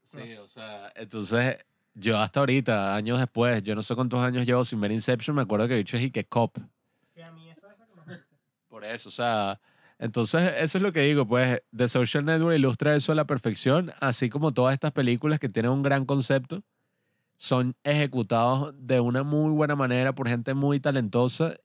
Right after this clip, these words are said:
Speaker 1: y eso es lo que hace que años y años después, o sea, más de diez años después de que haya salido to-, cada una de estas películas y que, al menos en nuestro caso, pudimos ver los estrenos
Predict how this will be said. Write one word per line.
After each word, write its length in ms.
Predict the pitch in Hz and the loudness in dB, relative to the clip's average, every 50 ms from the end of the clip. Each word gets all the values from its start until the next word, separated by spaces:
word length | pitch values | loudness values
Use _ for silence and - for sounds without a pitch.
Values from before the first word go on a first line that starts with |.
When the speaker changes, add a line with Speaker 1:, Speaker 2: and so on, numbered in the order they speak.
| _ - | _ -4
Speaker 1:
y 400 | 123 120 113 110 107 104 101 - - | -2 0 2 2 2 2 0 0 -2
eso 220 | 107 104 - - 113 | -2 -2 0 0 2
es 60 | 120 | 2
lo 100 | 143 131 | 2 2
que 120 | - 123 | 2 2
hace 340 | 107 107 117 113 - 107 92 | 2 2 2 2 0 -2 -2
que 300 | - 101 95 90 92 - _ _ _ _ _ _ _ _ _ _ _ _ _ _ _ _ _ 113 | -2 -2 -4 -4 -6 -10 _ _ _ _ _ _ _ _ _ _ _ _ _ _ _ _ _ -2
años 380 | 117 120 123 127 139 143 135 | 0 0 2 2 2 2 4
y 120 | 131 117 110 | 4 4 2
años 260 | 110 107 117 135 135 | 2 2 0 0 0
después, 340 | 127 107 - - 123 117 110 | 0 -2 -2 0 2 2 2
o 60 | 98 | 2
sea, 220 | 92 - 113 104 101 | 0 0 0 0 2
más 240 | 101 104 104 117 | 2 0 0 2
de 100 | 117 120 | 2 2
diez 220 | 123 127 131 127 127 | 2 2 2 2 2
años 280 | 127 123 127 131 131 | 0 0 0 0 0
después 580 | 131 117 - - - 110 104 92 - - - - - - | -2 -2 -2 -2 0 0 0 0 -2 -8 -16 -18 -14 -8
de 140 | 104 101 90 | -6 -4 -4
que 200 | 104 98 95 95 | -2 -2 0 0
haya 220 | 98 98 104 117 | 0 0 0 0
salido 420 | - - 104 110 113 113 101 92 95 - _ | 0 0 0 2 2 2 2 0 -2 -6 _
to-, 180 | - 107 - - | -2 -2 -2 -2
cada 260 | - 110 104 107 110 117 | 0 0 2 2 2 2
una 200 | 123 127 131 131 | 2 2 2 0
de 60 | 131 | 0
estas 180 | 123 - 131 | -2 -6 -6
películas 540 | - - 101 104 113 110 - 95 92 92 92 | -4 -2 0 0 0 0 -2 -2 -4 -2 -2
y 100 | 90 85 | -4 -4
que, 360 | - - 90 87 85 85 87 _ _ _ _ _ _ _ _ - | -4 -6 -8 -8 -8 -10 -14 _ _ _ _ _ _ _ _ -6
al 120 | 101 101 | -4 -2
menos 200 | 101 104 107 120 | 0 0 0 0
en 60 | 131 | 0
nuestro 260 | 135 135 - - 110 98 | 0 -2 -2 -2 -2 0
caso, 280 | 127 123 110 113 104 | 0 0 0 0 -2
pudimos 300 | 92 107 101 98 101 107 | 0 -2 -2 0 0 0
ver 160 | 117 117 113 | 2 2 2
los 160 | 127 131 131 113 | 2 2 0 0
estrenos 440 | - - 131 117 120 127 135 139 | -2 -2 0 0 0 0 -2 -4